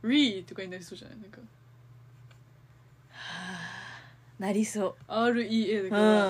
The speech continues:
Speaker 2: うん。
Speaker 1: リー。
Speaker 2: リーになりそう。
Speaker 1: だよね。
Speaker 2: うん。
Speaker 1: リー。
Speaker 2: 確かに。レアとは呼ばないね、
Speaker 1: 呼ばないよね。
Speaker 2: 多分。
Speaker 1: というこ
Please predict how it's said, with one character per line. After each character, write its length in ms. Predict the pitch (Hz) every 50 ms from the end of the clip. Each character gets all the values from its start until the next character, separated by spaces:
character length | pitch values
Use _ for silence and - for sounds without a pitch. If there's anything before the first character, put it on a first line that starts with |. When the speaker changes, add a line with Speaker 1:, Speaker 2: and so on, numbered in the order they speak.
| 180 175
Speaker 2:
う 40 | 190
ん。 40 | 208 196
Speaker 1:
リ 180 | 226 233 226 208
ー。 40 | 220
Speaker 2:
リ 280 | 240 247 226 214 185 175
ー 20 |
に 140 | 185 190 185
な 120 | 180 185
り 120 | 175 190 208
そ 160 | - 202 165
う。 60 | - - - - - - - - - - - - - - - - - - - -
Speaker 1:
だ 80 | 202 185
よ 60 | 175
ね。 200 | 175 180 - - - -
Speaker 2:
う 60 | 196
ん。 540 | 190 190 185 185 180 175 175 185 202 214 208 - - - - -
Speaker 1:
リ 220 | 190 196 180 - 226 - - - - -
ー。 40 | -
Speaker 2:
確 200 | 240 233 - -
か 120 | 226 196
に。 140 | 170 165 - - - - - -
レ 140 | 220 277
ア 100 | 294 262
と 140 | - 202 190
は 80 | 190 180
呼 140 | 180 175 180
ば 100 | 214 208
な 140 | 190 170
い 40 | 170
ね、 160 | 180 196 190
Speaker 1:
呼 100 | 202 202
ば 60 | 190 202
な 80 | 196
い 40 | 190
よ 120 | 185 180
ね。 0 |
Speaker 2:
多 0 |
分。 280 | 175 175 170 170 - - - - - - - - - - - - - - - - - - - - - - - - - - - - - - - - - - - - - - - - - - - - - - - - - - - - -
Speaker 1:
と 60 | 220
い 20 |
う 40 | 196
こ 60 | -